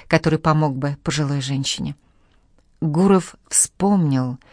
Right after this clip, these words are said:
как, глядя на плачущего парня и думая о сцене в подземном переходе, он невольно озвучил мысли, зародившиеся у него в голове.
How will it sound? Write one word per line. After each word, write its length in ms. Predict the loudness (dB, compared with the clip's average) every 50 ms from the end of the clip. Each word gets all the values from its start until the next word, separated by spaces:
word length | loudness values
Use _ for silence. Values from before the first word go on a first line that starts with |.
| -20 -20 -20 _ -2
как, 220 | 0 0 0 2
глядя 380 | 2 2 4 4 2 2 2 0
на 100 | 0 0
плачущего 600 | 0 0 -2 0 -2 -4 -6 -2 -2 -2 -2 -2
парня 480 | 0 2 2 2 4 2 0 0 0
и 20 | -2
думая 420 | -2 0 0 2 2 2 0 -2
о 60 | -4
сцене 420 | -6 -8 -10 -4 -2 0 0 0 -2
в 80 | -4
подземном 560 | _ -4 -2 -2 0 2 2 2 2 0 -2 -4
переходе, 640 | -4 -4 -4 -4 -6 -4 -4 -2 0 2 0 0 -2 -8 -18 -18 -18 -18 0 4
он 180 | 8 8 10 10
невольно 480 | 8 8 6 6 6 6 6 6 4
озвучил 520 | 4 4 4 2 2 2 2 0 0 0 2
мысли, 520 | 2 2 2 0 -2 -2 -2 -4 -4 -4 -10 -20 -20 -6 -4
зародившиеся 840 | 0 2 4 4 4 4 2 0 -2 -2 -6 -6 -6 -6 -4 -4 -2
у 20 |
него 240 | -2 -2 -2 -2 -4
в 80 | -6 -4
голове. 440 | -6 -6 -4 -4 -6 -6 -8 -10